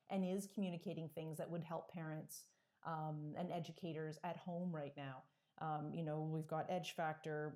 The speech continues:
offering free resources for students to be upskilling. There's a lot of, um, pro-, high school programming that is uncertain how they're gonna be able to deliver if, if the schools don't reopen in Ontario, and they've got, you know, the curriculum matched to those pie-, pieces, for example.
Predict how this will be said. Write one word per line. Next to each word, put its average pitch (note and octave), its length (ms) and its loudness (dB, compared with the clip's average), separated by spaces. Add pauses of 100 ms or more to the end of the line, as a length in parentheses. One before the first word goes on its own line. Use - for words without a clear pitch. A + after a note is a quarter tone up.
(120)
offering D#3+ 460 0
free F3 280 0
resources E3 640 0
for E3+ 120 -4
students E3 440 -2
to - 80 -8
be D#3 100 -2
upskilling. D#3 760 0 (120)
There's C#3+ 180 0
a D3+ 100 2
lot D#3 180 4
of, D#3+ 100 4 (140)
um, C#3+ 240 2 (560)
pro-, - 100 2 (200)
high F#3+ 100 4
school F#3+ 320 0
programming E3+ 400 0
that D#3 100 0
is D3+ 120 -4
uncertain E3 580 -4
how E3 140 -2
they're E3 100 -2
gonna D#3+ 180 -4
be D3+ 140 -4
able D3+ 140 -4
to - 120 -8
deliver E3 600 0
if, E3 160 -4
if - 160 -10
the D#3 80 -10
schools E3 400 -2 (220)
don't F3 240 0 (340)
reopen E3 400 2
in D#3 80 0
Ontario, E3 600 0 (260)
and F3+ 100 6
they've E3+ 200 2
got, F3 320 4 (100)
you D#3+ 80 2
know, D3+ 80 2
the D3+ 60 -2
curriculum E3 480 0
matched D#3 500 0 (300)
to A#3+ 120 0
those F#3+ 220 2 (100)
pie-, A3 140 -2 (220)
pieces, A#3 440 -2
for D#3 120 -2
example. C#3+ 440 -2